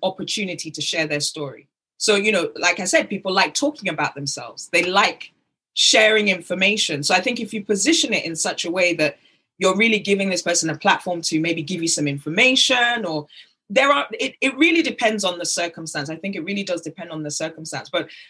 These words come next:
I wouldn't always worry that the thing is, the thing that you're giving is a tangible. You don't necessarily have to give them something. It might be that you are providing them with an opportunity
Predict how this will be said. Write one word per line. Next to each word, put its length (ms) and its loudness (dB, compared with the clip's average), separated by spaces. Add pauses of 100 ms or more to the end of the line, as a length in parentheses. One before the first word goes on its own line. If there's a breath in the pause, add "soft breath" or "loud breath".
(160 loud breath)
I 100 6
wouldn't 360 2
always 520 2
worry 340 4
that 280 2
the 80 2
thing 380 2
is, 280 0
the 80 0
thing 240 0
that 160 4
you're 120 2
giving 340 0
is 120 0
a 60 0
tangible. 800 0
You 100 -4
don't 200 2
necessarily 380 2
have 260 0
to 80 -4
give 420 -4
them 240 4
something. 560 0
It 160 -4
might 240 2
be 100 -4
that 180 -2
you 160 0
are 100 2
providing 640 0
them 160 -2
with 140 -2
an 100 -2
opportunity 760 -8